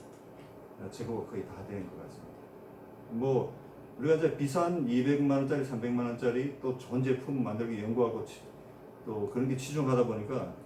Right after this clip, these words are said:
이 시장이 알다시피 그 외국산, 색감산, 외국산들로 완전히 장악이 됐어요. 그래서 안 되겠다 싶어서 이번 코로나도 있고 해서 저희가 가금보다도 더 싸게,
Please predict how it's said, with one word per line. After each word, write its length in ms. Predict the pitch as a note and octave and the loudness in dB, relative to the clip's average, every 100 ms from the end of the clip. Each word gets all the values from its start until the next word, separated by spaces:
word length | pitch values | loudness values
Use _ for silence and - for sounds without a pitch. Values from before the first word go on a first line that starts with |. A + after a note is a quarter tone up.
| - - - - - | -18 -18 -18 -14 -4
이 240 | F3+ G3+ | 0 0
시장이 720 | F#3+ - C3 D3+ E3+ E3 F#2+ - - - - - - - - - - - - - - | -2 -2 2 4 4 2 -2 -6 -14 -18 -18 -18 -18 -18 -18 -18 -18 -18 -16 -14 -4
알다시피 540 | A#2+ B2+ B2+ B2 A2+ | 0 2 0 -2 -4
그 260 | G2+ G#2+ F#2+ | -2 -4 0
외국산, 1200 | A2 A#2 B2 - - - - - A#2+ G#2+ G2 F2+ | 2 2 2 -2 -8 -16 -16 -6 -4 -2 -4 -4
색감산, 460 | - - A2+ B2+ | -8 -6 -6 -4
외국산들로 580 | G2 A2+ - G2 F#2 F2 | -2 -4 -4 -6 -6 -6
완전히 400 | - A#2 E3 C#3 | -2 0 0 0
장악이 380 | - A2 C#3 C#3 | -2 0 0 0
됐어요. 380 | G2 - - - - - - - - - - - - | -2 -4 -6 -6 -10 -16 -16 -16 -16 -16 -16 -16 -4
그래서 420 | A#2 A#2 C3 G2+ F2+ - - - - - - - | -2 0 0 0 -2 -10 -14 -16 -16 -16 -16 -10
안 100 | A2 | -2
되겠다 420 | A#2+ B2 B2+ G#2+ F2+ | 4 4 4 2 -2
싶어서 340 | - - G#2+ | -6 -10 -6
이번 180 | G2+ A2 | -2 -2
코로나도 420 | - B2+ C3 A2 G2 | 0 2 4 4 0
있고 200 | - G2 | -2 -4
해서 260 | F2 B2+ C#3 - - - - - - - | -4 -4 -6 -8 -14 -16 -16 -16 -10 -4
저희가 420 | A2 G2+ B2+ D3+ - - - - - - - - - - - - - - - - - - - - - | -2 0 -2 -2 -8 -16 -16 -16 -16 -18 -18 -16 -16 -16 -16 -16 -16 -16 -16 -16 -16 -16 -16 -16 -2
가금보다도 640 | B2+ D#3+ F#3+ F3+ C#3+ A2 G2 | 4 6 8 8 6 4 -2
더 60 | |
싸게, 440 | A2+ D#3 D3 G#2 | 0 0 2 0